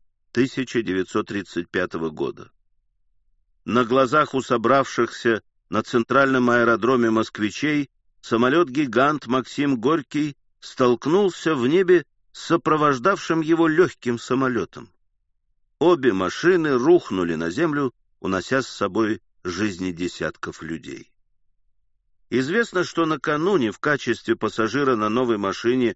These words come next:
Туполева совершил полет известный французский летчик, а позже знаменитый писатель Антуан де Сент-Экзюпери. Он пришел в восторг от гигантской машины. В воскресенье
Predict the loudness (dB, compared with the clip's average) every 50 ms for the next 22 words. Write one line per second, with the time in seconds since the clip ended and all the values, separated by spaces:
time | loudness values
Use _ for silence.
0 | _ _ 0 0 0 2 2 2 2 4 2 2 2 -2 _ _ _ _ _ _
1 | -2 2 4 4 4 2 2 -2 -4 -4 0 0 2 2 2 2 2 0 0 0
2 | 2 2 0 2 2 -2 -2 0 0 0 -2 0 2 0 0 0 0 -2 0 0
3 | 2 2 0 0 -2 -4 -6 -8 -8 -8 -8 -10 _ _ _ _ _ -2 0 0
4 | 0 2 2 2 2 2 4 4 2 2 2 _ _ _ -18 -10 -2 0 2 2
5 | 2 4 2 2 2 0 -2 -4 -2 -6 -8 -4 0 0 0 0 0 -4 -6 -6
6 | -10 _ _ _ -2 0 0 0 0 0 2 2 4 4 2 0 -2 -2 -4 -4
7 | -2 -2 -2 0 -2 -4 -6 -14 _ -6 -6 -6 -4 -4 -8 -8 -6 -8 -10 -10
8 | -12 -16 -18 _ _ _ _ _ _ _ _ _ _ _ _ _ _ _ _ _
9 | _ -2 0 0 2 2 2 0 0 0 2 2 4 4 2 2 0 0 0 0
10 | -2 -6 0 2 2 2 2 -2 -8 -20 _ _ _ _ 0 0 0 0 0 -2
11 | -2 0 2 0 0 0 -4 -4 -4 -2 -2 -2 -2 -6 -6 -10 -10 -10 -12 -14
12 | -18 _ _ _ _ _ _ _ _ _ _ _ _ _ -12 -8 -4 -2 -4 -4
13 | -4 -6 -6 -6 -6 -2 2 2 4 4 4 2 2 0